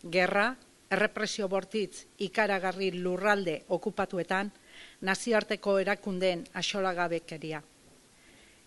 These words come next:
Erbestean bizi behar du Saharako herriak, kanpamentuetan, pobrezia larrian eta etsipenaren mugetan. Bizirik dirau i-, itxaropenak ordea,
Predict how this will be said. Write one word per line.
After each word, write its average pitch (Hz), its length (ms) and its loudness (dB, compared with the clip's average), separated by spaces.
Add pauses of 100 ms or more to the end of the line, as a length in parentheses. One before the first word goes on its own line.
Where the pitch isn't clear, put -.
(140)
Erbestean 277 680 4
bizi 254 340 0
behar 233 320 4
du 233 340 0
Saharako 202 640 0
herriak, 180 440 -2 (880)
kanpamentuetan, 185 1300 -2 (680)
pobrezia 226 560 4
larrian 233 640 2 (240)
eta 208 240 2
etsipenaren 208 580 0
mugetan. 165 520 -2 (1040)
Bizirik 240 560 2
dirau 254 420 6 (240)
i-, 196 220 -4 (120)
itxaropenak 185 720 -2
ordea, 170 380 -4